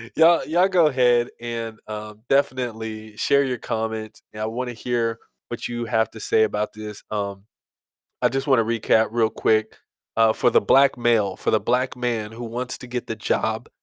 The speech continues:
uh, that he may or may not qualify for, two things that he should do to position himself to be, um, considered for the position. One, put a ring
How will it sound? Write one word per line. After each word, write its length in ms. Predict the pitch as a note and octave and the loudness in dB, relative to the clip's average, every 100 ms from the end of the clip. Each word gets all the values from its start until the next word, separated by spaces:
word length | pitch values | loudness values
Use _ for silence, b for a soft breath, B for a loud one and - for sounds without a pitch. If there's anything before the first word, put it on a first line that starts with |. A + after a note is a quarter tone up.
| _ _ _ - | _ _ _ -4
uh, 300 | A2 A2 G#2+ | -2 -2 0
that 220 | A#2 A2+ | 0 2
he 120 | C3+ | 0
may 240 | A#2+ A#2 B2 | 0 2 2
or 80 | |
may 180 | A2 A#2 | 2 -2
not 200 | A2+ A2+ | -2 -4
qualify 460 | - G#2+ A#2+ - C3+ | 0 0 0 -4 -4
for, 380 | - E3+ F3+ - _ _ _ - | -4 -4 -6 -10 _ _ _ -6
two 160 | C3+ B2+ | -4 -2
things 240 | C3+ C3+ | -2 0
that 160 | A#2+ A2 | -2 -2
he 180 | C3+ | -4
should 420 | B2+ - B2 C#3 - | -6 0 2 2 0
do 200 | B2 C#3 | -6 -4
to 100 | C3+ | -6
position 460 | A#2+ G#2+ A#2 B2+ | -6 -4 -6 -6
himself 420 | B2+ - C3 C3+ | -8 -2 0 0
to 100 | - | -2
be, 400 | A2 A#2 A#2 A2+ b b _ - | -10 -8 -6 -8 b b _ -2
um, 480 | A#2 A2 G#2+ A2 A2 _ _ _ _ _ _ _ | 0 0 -4 -8 -14 _ _ _ _ _ _ _
considered 460 | - A#2+ - C3 C3+ | -8 -4 0 0 0
for 100 | C3 | -2
the 120 | B2 | -4
position. 480 | B2+ A2+ B2 - E3+ | -4 -2 -2 -2 -8
One, 320 | B2+ B2 C#3 E3 b _ _ | 0 2 2 -2 b _ _
put 120 | - | 2
a 80 | C3+ | 4
ring 420 | A2+ A#2 B2 D#3 | 4 2 0 -4